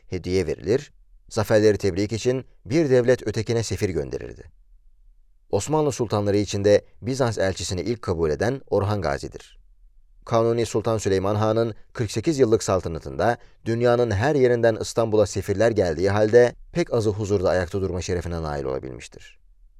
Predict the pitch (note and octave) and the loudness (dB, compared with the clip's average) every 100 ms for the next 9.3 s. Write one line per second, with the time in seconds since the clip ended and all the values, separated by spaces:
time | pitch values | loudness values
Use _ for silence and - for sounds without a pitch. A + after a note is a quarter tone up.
0 | - - A2 A2 G#2+ A2 A2 - - B2 | -20 -2 4 6 6 8 6 4 -6 -4
1 | E3 D3+ - A2+ A2+ A2+ A2 A2+ A2 E2+ | 0 0 0 2 4 4 2 0 -2 -2
2 | D#2 C#2+ C#2 C2+ A#1 - - - _ _ | -6 -8 -8 -8 -12 -16 -18 -20 _ _
3 | _ - - _ - _ _ _ _ G2 | _ -20 -20 _ -20 _ _ _ _ -4
4 | A#2+ C3 - A2 G#2 F#2+ A2 - G2+ F#2+ | 4 6 6 2 2 2 0 -2 -4 -4
5 | G2 G2+ G2 - - - C#3 E2+ F2 E2 | 0 4 4 0 -10 -4 -4 -4 -6 -6
6 | D#2+ - F#2 G2 A#2+ A#2 _ _ - A2 | -8 -6 -6 -2 -4 -4 _ _ -2 0
7 | C3+ C#3+ A#2 A2+ A2 G#2 - C#3 C3+ A2 | 0 -2 0 -2 0 0 0 -2 0 -2
8 | G#2 G2 G2+ G2 F#2 F#2 E2+ E2+ D2 C2+ | -2 -4 -4 -6 -2 -2 0 -2 -2 -4
9 | C2+ A#2 - | -2 -4 -4